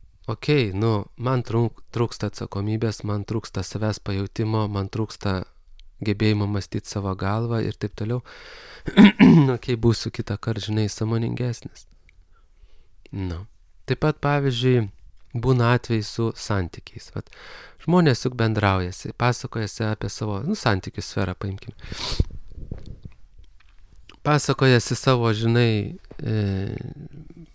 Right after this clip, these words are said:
istoriją, žinai, man čia su žmona blogai, man čia su vyru blogai, dar kažką. Ir nueina pas kažkokį psichologą arba pas savo kažkokią draugę, kurios žodis turi įtaką, ne, reikšmę.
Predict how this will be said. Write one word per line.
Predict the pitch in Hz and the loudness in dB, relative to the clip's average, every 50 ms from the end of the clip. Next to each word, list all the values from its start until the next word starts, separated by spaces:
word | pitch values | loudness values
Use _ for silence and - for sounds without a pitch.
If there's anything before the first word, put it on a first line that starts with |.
| - 240 - - - - 254 294 294 - 233 - - - - - - - - - - - - | -20 -20 -20 -20 -20 -18 -18 -10 -10 -10 -10 -10 -16 -18 -16 -16 -18 -18 -18 -12 -10 -6 -4
istoriją, | 117 - - - 120 113 110 104 101 95 92 - | -2 -4 0 2 2 4 4 4 2 2 0 0
žinai, | - 107 104 | -2 -2 2
man | 107 117 120 117 | 4 4 4 4
čia | - - 98 | 2 -2 -6
su | 92 - - 104 95 | -6 -6 -6 -6 -4
žmona | 98 98 98 98 95 95 90 85 | -2 -2 0 0 0 -2 -4 -6
blogai, | 90 95 92 98 - 101 98 | -4 -4 -6 -4 -4 -4 0
man | 98 101 101 104 | 0 0 0 0
čia | - - 104 | -2 -4 -6
su | - - 107 98 | -2 -2 0 0
vyru | 98 98 101 101 | 0 0 -2 -2
blogai, | 104 101 - - 104 104 - - - - - - - - - - - - - | -4 -4 -6 -4 -4 -6 -8 -8 -14 -16 -14 -14 -14 -14 -16 -16 -18 -10 0
dar | - 110 107 - | 2 2 2 4
kažką. | - 104 - - - - 104 104 - | 2 0 0 0 0 0 0 2 2
Ir | 135 147 160 160 160 151 - _ - - - - - - - - - - - - - - _ | 4 4 4 4 2 -2 -8 _ -20 -20 -20 -20 -20 -20 -20 -20 -20 -20 -20 -20 -20 -12 _
nueina | - 135 170 196 175 139 | 4 6 8 8 8 6
pas | - - - - - | 6 4 0 0 2
kažkokį | - 104 - - 120 - 113 107 | -2 0 0 0 0 0 -2 -2
psichologą | - - 113 - - 104 101 101 95 95 98 104 95 92 | -2 -4 -4 0 2 2 4 4 2 2 2 2 2 2
arba | - - 131 143 131 113 | 2 2 2 2 2 0
pas | - - 98 - | 0 0 -2 -2
savo | - 117 104 98 95 | -2 -2 -2 -2 -2
kažkokią | - 98 - - 113 - - 101 | -4 -6 -8 -8 -10 -6 -6 -2
draugę, | 101 - 107 110 110 104 101 98 - | 0 4 4 4 4 2 0 -4 -6
kurios | - - 104 104 101 98 | -6 -4 -2 0 0 0
žodis | 95 101 107 104 101 - 92 - - | 0 2 2 2 2 0 -4 -6 -4
turi | - 95 95 95 95 98 | -4 -2 0 0 0 -2
įtaką, | - - - - - - 95 95 | -2 -4 -8 -6 -6 -6 -6 -6
ne, | 98 104 - - - - - - - - - - - - - - | -8 -8 -10 -16 -20 -20 -20 -20 -20 -20 -20 -20 -20 -20 -6 -2
reikšmę. | - 107 107 110 113 107 - - - 107 92 85 | 2 6 6 6 6 4 2 -2 -2 -2 -4 -4